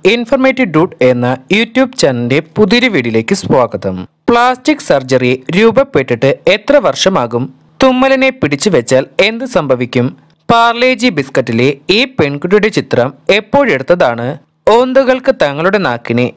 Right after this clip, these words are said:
എത്രമാത്രം നീട്ടാൻ കഴിയും? ഐസക് ന്യൂട്ടണിന്റെ മുന്നൂറ്റി അൻപത് വർഷം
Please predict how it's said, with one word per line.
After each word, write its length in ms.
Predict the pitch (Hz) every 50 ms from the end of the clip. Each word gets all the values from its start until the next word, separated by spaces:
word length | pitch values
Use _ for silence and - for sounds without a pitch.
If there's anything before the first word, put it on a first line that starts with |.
| _ -
എത്രമാത്രം 680 | 180 208 226 226 - 294 294 254 233 220 220 220 214 202
നീട്ടാൻ 380 | 143 127 127 - 175 196 214 214 156
കഴിയും? 360 | 127 120 123 120 135 156 - _ _ 196
ഐസക് 600 | 202 233 247 254 247 254 - 269 262 262 - -
ന്യൂട്ടണിന്റെ 720 | 147 139 139 139 143 160 139 127 117 113 120 123 131 - - _ _ -
മുന്നൂറ്റി 500 | 208 220 226 226 233 247 254 233 240 262
അൻപത് 440 | 226 165 139 135 151 180 226 214 226
വർഷം 460 | 160 127 123 - - 139 131 -